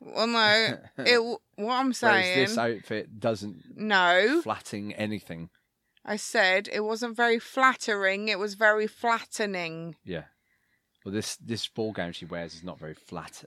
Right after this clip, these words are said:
Speaker 2: flat.
Speaker 1: Flattening?
Speaker 2: Yeah.
Speaker 1: It's very flattering. <laughs>
Speaker 2: No. So Turlough sneaks
Speaker 1: In
Speaker 2: off.
Speaker 1: English, Matt's very happy that you can see her boobs.
Speaker 2: Jeanette Fielding was a, n-,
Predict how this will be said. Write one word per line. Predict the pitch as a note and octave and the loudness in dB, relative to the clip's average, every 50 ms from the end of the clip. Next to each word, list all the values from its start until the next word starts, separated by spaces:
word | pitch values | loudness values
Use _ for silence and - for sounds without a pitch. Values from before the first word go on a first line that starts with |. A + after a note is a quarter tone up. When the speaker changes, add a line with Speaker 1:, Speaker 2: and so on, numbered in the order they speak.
| - _ | -20 _
Speaker 2:
flat. | _ _ - - - - _ - - - _ _ _ _ _ _ | _ _ -10 -8 -8 -8 _ -20 -20 -20 _ _ _ _ _ _
Speaker 1:
Flattening? | _ - - E4+ - D#4 - - G#3 F#3 F3 F3 F3 F#3 G#3+ G#3+ - | _ 0 4 4 4 4 2 -2 -4 -2 -2 -2 -2 -4 -4 -6 -8
Speaker 2:
Yeah. | - - - _ _ _ _ _ - | -12 -18 -20 _ _ _ _ _ -10
Speaker 1:
It's | G3+ G3 - | -8 -2 2
very | - G3+ G3 G3+ | 4 6 6 6
flattering. | G3+ - - B3 A#3+ G#3+ G3 F3+ E3+ D#3 D#3 E3+ D#3+ G3+ A3+ - | 4 2 2 4 4 4 4 2 0 0 -2 -4 -6 -6 -6 -6
<laughs> | - - - | -10 -16 -16
Speaker 2:
No. | - D#2 C2+ - _ _ _ _ _ _ _ | -16 -16 -16 -18 _ _ _ _ _ _ _
So | - - B2 A2 G#2 - - | -4 -2 -2 -2 -2 -4 0
Turlough | - - E3 D#3 C#3+ A#2+ G#2+ G#2 | 4 6 8 8 8 6 2 0
sneaks | - - D#3+ C#3 - - | 0 0 0 0 2 4
Speaker 1:
In | A#3+ B3+ | 6 6
Speaker 2:
off. | B3+ B3+ B3 | 8 8 6
Speaker 1:
English, | B3+ A3+ A#3 G3+ G3 F#3 F#3+ G3 A3+ A3 - - - - G#3+ | 6 6 6 8 10 10 10 10 8 6 2 -2 -2 -2 0
Matt's | A3 A3+ A3 G#3 F#3+ | 4 4 4 4 2
very | - - G#3+ G#3 G3+ G3 | 2 4 4 4 4 4
happy | G3+ G#3 G3+ G3 - - G#3 G3 F#3+ F#3+ | 4 4 4 4 2 -2 -2 0 0 0
that | F#3+ F#3 - - | 0 -2 -2 -4
you | - G3 | -6 -6
can | - F#3+ F#3 | -6 -8 -10
see | F#3 - - F#3 F3 | -8 -8 -6 -6 -6
her | F3 F3 | -6 -4
boobs. | - F3+ F3+ E3 D#3 D#3+ - - - - _ _ _ _ _ _ _ _ _ _ _ _ _ _ _ _ _ _ _ - | -4 -4 -2 -4 -4 -6 -10 -12 -14 -14 _ _ _ _ _ _ _ _ _ _ _ _ _ _ _ _ _ _ _ -18
Speaker 2:
Jeanette | - - - C#3 C#3 C#3+ - | -12 -6 -4 -2 -2 -2 -4
Fielding | - - C#3 C3 B2+ B2 A#2 A2 B2+ B2+ C3 C3 - | -4 -4 -2 0 0 0 -2 -4 -4 -6 -6 -8 -10
was | - A2+ G#2+ G2 | -12 -12 -10 -8
a, | A2 F2 - - _ _ _ _ _ _ _ _ _ - | -10 -10 -10 -14 _ _ _ _ _ _ _ _ _ -10
n-, | C#3+ B2 | -8 -8